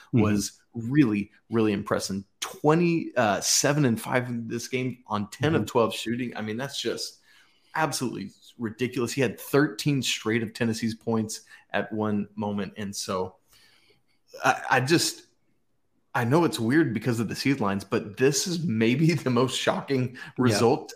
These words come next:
Speaker 2: of Saturday. Not, not
Speaker 1: Mm-hmm.
Speaker 2: Princeton winning, not, you know, any of the other
Speaker 1: <laughs>
Speaker 2: upsets,
Speaker 1: Yeah.
Speaker 2: not Kansas losing.
Speaker 1: Mm-hmm.
Speaker 2: This to me was the most shocking result. What about you, Andy? What did you see in this game?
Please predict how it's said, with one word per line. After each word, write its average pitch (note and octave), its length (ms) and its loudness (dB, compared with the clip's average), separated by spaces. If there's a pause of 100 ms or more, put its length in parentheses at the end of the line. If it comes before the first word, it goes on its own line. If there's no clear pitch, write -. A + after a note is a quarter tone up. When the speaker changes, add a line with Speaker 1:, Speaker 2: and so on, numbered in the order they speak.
Speaker 2:
of A#2+ 140 0
Saturday. G2 380 -4
Not, C3+ 420 -2 (240)
not C#3 180 4
Speaker 1:
Mm-hmm. G#2+ 120 4
Speaker 2:
Princeton B2+ 500 2
winning, G2+ 360 -4
not, B2+ 300 -4 (120)
you C#3+ 120 6
know, A#2+ 140 4
any D3 360 4
of D3 100 0
the C#3 120 4
other D3 280 2
Speaker 1:
<laughs> - 40 2
Speaker 2:
upsets, A2+ 500 -2
Speaker 1:
Yeah. A#2+ 60 0
Speaker 2:
not - 240 -4
Kansas C#3 380 0
losing. G#2 280 -6 (260)
Speaker 1:
Mm-hmm. G#2+ 160 4
Speaker 2:
This F#3 260 4
to - 100 -2
me A3 400 0 (320)
was B2+ 240 -4
the D#3 360 0 (180)
most B2+ 480 2
shocking A2+ 640 2 (400)
result. A2 440 -2
What C#3+ 100 2
about F3 200 4
you, C3 120 6
Andy? G#2+ 180 2
What B2 140 4
did B2+ 140 -2
you A#2+ 100 -2
see G#2 160 -4
in - 60 -8
this - 140 -10
game? - 180 -14